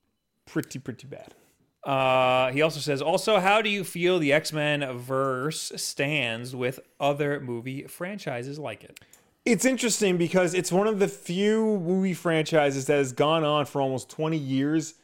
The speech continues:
Speaker 1: continuously. Like, it's just told the same story straight with, like, the same cast for the most part. I mean, yeah, they got younger actors to play the past versions,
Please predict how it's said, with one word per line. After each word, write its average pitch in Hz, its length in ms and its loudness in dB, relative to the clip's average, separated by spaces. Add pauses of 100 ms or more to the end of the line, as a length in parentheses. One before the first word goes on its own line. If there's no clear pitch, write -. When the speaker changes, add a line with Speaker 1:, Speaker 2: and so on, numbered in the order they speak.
(220)
Speaker 1:
continuously. 170 1120 -2 (380)
Like, 135 200 6
it's 143 140 2
just - 180 -6
told 160 240 4
the 143 80 0
same 165 360 0
story 147 720 2
straight - 840 -2 (400)
with, 143 140 0
like, 139 160 0
the 139 60 -2
same 151 640 0 (180)
cast 139 440 0 (400)
for 139 200 -2
the 127 80 -4
most 123 280 -2
part. 104 360 -8
I - 20 -8
mean, 131 160 -2
yeah, 147 220 6
they 131 160 2
got 127 260 2
younger 127 240 -2
actors 127 320 -4
to - 60 -20
play 123 140 -4
the 110 60 -8
past 127 380 -2
versions, 110 460 -4